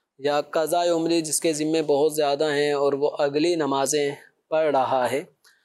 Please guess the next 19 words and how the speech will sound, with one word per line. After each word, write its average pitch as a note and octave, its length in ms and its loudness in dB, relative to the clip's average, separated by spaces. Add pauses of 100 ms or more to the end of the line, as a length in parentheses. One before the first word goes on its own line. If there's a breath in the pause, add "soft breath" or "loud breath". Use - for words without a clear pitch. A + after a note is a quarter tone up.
(240 soft breath)
تو D#3+ 120 0
ہم G3+ 80 -4
اس F3 180 0
کی G3+ 220 -2
حوصلہ F3+ 800 0
شکنی E3+ 600 -2
نہیں D3+ 380 -2
کریں B2 420 -4
گے، C#3+ 100 0 (580)
بلکہ E3 300 -2
ہم F#3 120 -2
اس C3+ 140 -2
کی F3 80 2
حوصلہ D3 340 0
افزائی D#3 360 -2
کرتے D#3 380 -2
ہوئے D3 440 0
اس D3 160 -6
کو D#3+ 400 0